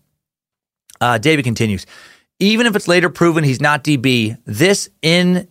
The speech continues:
itself is the most interesting part of the book and why, in my humble opinion, he wanted his story told." Wait, whoa.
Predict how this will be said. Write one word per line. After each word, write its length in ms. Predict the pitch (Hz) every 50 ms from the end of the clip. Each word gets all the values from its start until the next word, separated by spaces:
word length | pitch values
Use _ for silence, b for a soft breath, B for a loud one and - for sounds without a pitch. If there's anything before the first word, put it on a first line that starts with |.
| _ _
itself 680 | 143 135 - - - - - 196 165 143 139 - - - _
is 200 | 139 135 117 98
the 100 | 135 139
most 300 | 135 143 139 135 - - -
interesting 400 | 180 185 185 180 - 190 185 165
part 240 | - 170 165 160
of 100 | 147 120
the 100 | 120 117
book 460 | 98 - 170 151 - - - - - _ _ _ _ _ _ _ _ _ _ _ _ _ _ -
and 180 | 135 135 131
why, 220 | 131 170 185 180 170
in 140 | 156 151
my 220 | 147 165 175 196 196
humble 340 | 165 170 190 185 170 160 139
opinion, 580 | - - 180 190 175 147 127 104 92 90 - - _ _
he 160 | _ - 151 151
wanted 420 | 127 135 175 175 156 139 123 107
his 200 | 92 127 123 -
story 480 | - - - - 156 139 127 113 101 98
told." 340 | - 143 135 110 98 95
Wait, 220 | - 143 120 95 - _
whoa. 360 | 131 123 104 92 82 - -